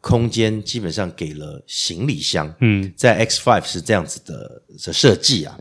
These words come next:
Speaker 2: 对。
Speaker 1: 所以C X六零的行李箱
Speaker 2: 哇，
Speaker 1: 表现不错。
Speaker 2: <laughs> 也，也很大。
Speaker 1: 对，虽然原厂没有给数据啊，我真的不懂为什么不给，原厂根本不给这数据。
Speaker 2: 我规格表找不到啊。
Speaker 1: 对，但是我们查了一下，OK，它的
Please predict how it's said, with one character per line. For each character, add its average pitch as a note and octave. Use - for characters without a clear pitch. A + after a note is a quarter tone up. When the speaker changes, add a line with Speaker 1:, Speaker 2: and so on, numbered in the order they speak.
Speaker 2:
对。 E2+
Speaker 1:
所 C#3+
以 A2+
C -
X C#3+
六 B2
零 F#2
的 F2+
行 E2
李 E2
箱 D2+
Speaker 2:
哇， A#2+
Speaker 1:
表 -
现 F#2+
不 C3
错。 -
Speaker 2:
<laughs> E3+
也， D#3
也 A#2+
很 A#2+
大。 A2
Speaker 1:
对， -
虽 G3
然 G3+
原 D#3+
厂 C3+
没 G#2+
有 C3
给 F2+
数 F#2+
据 E2
啊， C#2+
我 E2
真 B2+
的 C3
不 A2
懂 G2+
为 A2+
什 F2+
么 D#2
不 -
给， D2+
原 F#2+
厂 G#2+
根 G2
本 F#2
不 G2+
给 -
这 -
数 A2
据。 -
Speaker 2:
我 -
规 F#3
格 F3
表 D#3
找 B2
不 -
到 C#3+
啊。 A#2
Speaker 1:
对， D#2
但 D#3+
是 E3+
我 C3
们 B2+
查 G#2+
了 A#2
一 A#2+
下， A2+
OK， E2+
它 G#2+
的 F2